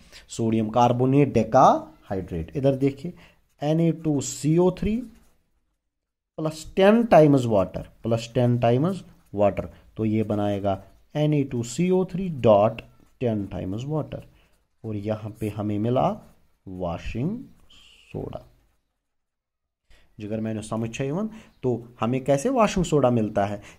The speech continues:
जब हम रिक्रिस्टलाइजेशन करते हैं सोडियम कार्बोनेट को, और जहाँ, वहाँ हमें मिलता है वॉशिंग सोडा।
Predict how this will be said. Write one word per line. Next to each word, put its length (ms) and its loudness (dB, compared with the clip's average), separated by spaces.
जब 160 2
हम 140 2
रिक्रिस्टलाइजेशन 960 4
करते 320 -2
हैं 80 0
सोडियम 380 2
कार्बोनेट 580 2
को, 300 4
और 120 -2
जहाँ, 240 -2
वहाँ 280 -4
हमें 140 -4
मिलता 260 -4
है 60 0
वॉशिंग 300 -4
सोडा। 280 -6